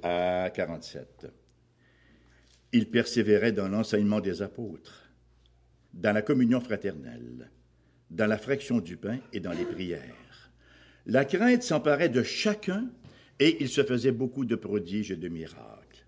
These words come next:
par les apôtres. Tous ceux qui croyaient étaient dans le même lieu et ils avaient tout en commun. On a un beau mot ici. Non, euh, homothumedon qu'on retrouve à dix reprises dans l'Écriture sainte, neuf fois dans les Actes,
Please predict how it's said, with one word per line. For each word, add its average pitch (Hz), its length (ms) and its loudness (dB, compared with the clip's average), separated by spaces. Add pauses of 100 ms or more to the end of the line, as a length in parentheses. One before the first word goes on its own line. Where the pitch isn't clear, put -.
par 80 120 -12
les 71 240 -14
apôtres. - 640 -20 (500)
Tous 117 120 2
ceux 127 180 0
qui 123 160 0
croyaient 117 500 4
étaient 107 220 2
dans 104 100 0
le 98 140 0
même 110 240 2
lieu 117 340 -2
et 113 220 0
ils 101 200 0
avaient 101 220 0
tout 170 380 -6
en 127 120 0
commun. 113 600 2 (300)
On 107 140 -6
a 107 100 -4
un 98 40 -6
beau 110 360 -6
mot 98 360 -4
ici. 107 360 -8 (400)
Non, 104 280 -4
euh, - 400 -12 (280)
homothumedon 110 880 -2
qu'on 95 120 -6
retrouve 98 360 -8
à 98 80 -6
dix 98 160 -6
reprises 113 340 -2
dans 107 60 -2
l'Écriture 104 420 -6
sainte, 110 300 -6
neuf 110 180 -2
fois 113 160 -4
dans 107 80 -4
les 95 300 -8
Actes, 92 280 -12